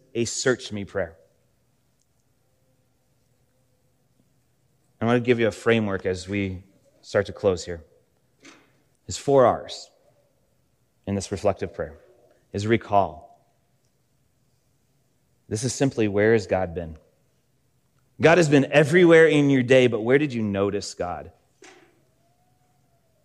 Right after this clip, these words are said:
"Oh, there was this conversation that I was having, and I just felt a peace." Or, "I was feeling really alone, and this person came in and encouraged me."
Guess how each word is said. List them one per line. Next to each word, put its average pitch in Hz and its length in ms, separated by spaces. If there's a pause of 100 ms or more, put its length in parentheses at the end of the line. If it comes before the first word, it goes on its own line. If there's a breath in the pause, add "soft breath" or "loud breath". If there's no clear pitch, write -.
(680)
"Oh, 113 180
there 113 120
was 110 120
this 101 140
conversation 127 800
that 113 100
I 113 40
was 110 100
having, 120 560
and 110 160
I - 80 (340)
just 95 160
felt 123 140
a 104 60
peace." - 500 (580)
Or, 120 480 (300)
"I - 40
was 123 100
feeling 151 260
really 139 220
alone, 135 460
and 113 120
this 113 100
person 120 480
came 123 300
in 123 480
and 110 320
encouraged 117 580
me." 90 280